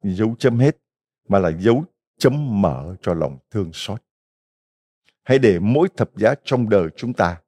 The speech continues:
trở thành nơi tình yêu và lòng thương xót được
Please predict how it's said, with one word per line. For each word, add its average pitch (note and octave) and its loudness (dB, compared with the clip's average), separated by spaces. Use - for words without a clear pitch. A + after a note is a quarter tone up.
trở B2 2
thành A#2+ 0
nơi D3+ 2
tình G#2 2
yêu C3 0
và F2 2
lòng D#2 -2
thương G#2+ 0
xót - -4
được A2 -2